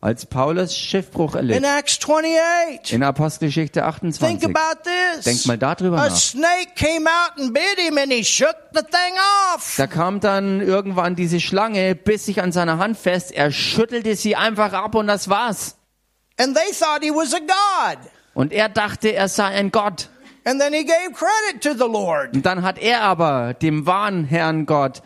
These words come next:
Speaker 2: And
Speaker 1: die
Speaker 2: then after
Speaker 1: Ehre
Speaker 2: that, he
Speaker 1: gegeben.
Speaker 2: prayed for another man and he got healed.
Speaker 1: Und
Speaker 2: Hallelujah.
Speaker 1: daraus hervor hat er dann für einen weiteren Mann gebetet und er wurde geheilt. Halleluja.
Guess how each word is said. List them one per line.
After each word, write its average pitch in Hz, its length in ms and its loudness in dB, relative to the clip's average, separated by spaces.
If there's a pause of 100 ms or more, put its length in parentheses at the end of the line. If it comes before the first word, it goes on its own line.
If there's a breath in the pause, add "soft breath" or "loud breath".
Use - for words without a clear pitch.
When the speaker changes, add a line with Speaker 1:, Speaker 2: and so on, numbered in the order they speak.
(140 loud breath)
Speaker 2:
And 240 100 0
Speaker 1:
die 277 80 4
Speaker 2:
then 302 100 0
after 311 120 2
Speaker 1:
Ehre 190 220 2
Speaker 2:
that, 339 220 2
he 302 140 0
Speaker 1:
gegeben. 262 60 -2
Speaker 2:
prayed 302 300 0
for 311 120 0
another 339 420 0
man 294 260 0
and 220 80 0
he 220 60 -2
got 285 240 2
healed. 330 460 0
Speaker 1:
Und 160 40 -4
Speaker 2:
Hallelujah. 294 1120 2
Speaker 1:
daraus 185 360 2
hervor 190 460 0
hat 185 160 -2
er 180 80 2
dann 175 240 0
für 165 140 -2
einen 170 240 0
weiteren 185 400 0
Mann 180 360 0
gebetet 175 460 -2
und 180 140 -2
er 180 120 0
wurde 185 260 0
geheilt. 190 500 -2
Halleluja. 107 640 0